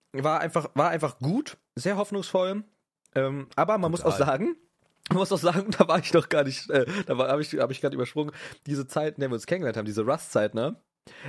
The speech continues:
Speaker 1: Da hatte ich sehr viel Probleme. <laughs> Mit Streamern
Speaker 2: Wirklich?
Speaker 1: und mit Arbeit. Ja, ja. Weil zum Beispiel
Speaker 2: Ach.
Speaker 1: dieses Jasko-Ding, <laughs> ich weiß nicht, ob du dich erinnerst, natürlich
Speaker 2: Oh
Speaker 1: wirst du dich
Speaker 2: mein
Speaker 1: erinnern.
Speaker 2: Gott, ja.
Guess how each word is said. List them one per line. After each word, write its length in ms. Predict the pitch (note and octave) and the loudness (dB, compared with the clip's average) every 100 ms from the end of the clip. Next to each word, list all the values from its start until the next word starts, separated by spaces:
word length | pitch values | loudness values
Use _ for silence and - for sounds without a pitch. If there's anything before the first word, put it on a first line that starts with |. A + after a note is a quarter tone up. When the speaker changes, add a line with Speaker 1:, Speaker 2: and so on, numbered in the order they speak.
| - | -2
Speaker 1:
Da 140 | D#3 | 0
hatte 180 | C#3 A#2 | 0 -4
ich 100 | G2+ | -6
sehr 440 | - - B2 A#2+ G2+ | -8 -8 0 2 2
viel 160 | G#2+ | -2
Probleme. 580 | G2+ G2 F#2 F2+ F2 - - _ _ _ - | -4 -4 -2 -4 -4 -8 -12 _ _ _ -6
<laughs> 360 | - C3 G#2 - _ - | -4 -8 -12 -16 _ -8
Mit 120 | A#2+ | -6
Streamern 240 | A2 A#2 G#2+ | -2 -2 0
Speaker 2:
Wirklich? 240 | F#2+ G2+ | -2 -2
Speaker 1:
und 140 | A2+ A2 | -6 -6
mit 120 | G#2+ | -4
Arbeit. 300 | F#2+ F#2+ - | -2 -2 -2
Ja, 80 | F3+ | -2
ja. 160 | G#3+ - - - - - | -4 -8 -18 -18 -18 0
Weil 300 | A#2+ B2 B2 - _ _ _ _ _ - | 2 2 0 -6 _ _ _ _ _ -10
zum 80 | - | -2
Beispiel 160 | D#3 D#3 | -2 0
Speaker 2:
Ach. 40 | |
Speaker 1:
dieses 240 | B2+ A2 G#2 | -2 -4 -2
Jasko-Ding, 640 | B2 - F3 E3 F#3 D#4 | -2 -2 -4 -2 -6 -6
<laughs> 80 | - | -6
ich 120 | D3+ | -4
weiß 140 | D3 C3 | -2 -2
nicht, 60 | |
ob 80 | A#2 | -2
du 40 | G#2+ | -2
dich 40 | |
erinnerst, 300 | G2+ F2+ D3 | -2 -2 -4
natürlich 300 | F#2 F#2 G2+ G2 | -6 -6 -4 -2
Speaker 2:
Oh 40 | |
Speaker 1:
wirst 0 | |
du 20 | |
dich 60 | G2 | 0
Speaker 2:
mein 140 | F#2+ | 2
Speaker 1:
erinnern. 180 | F2+ C3 | 2 0
Speaker 2:
Gott, 260 | G#2+ F#2+ F2+ | 2 2 2
ja. 560 | F#2 F2+ F2+ F2 F2+ | 2 2 2 2 -2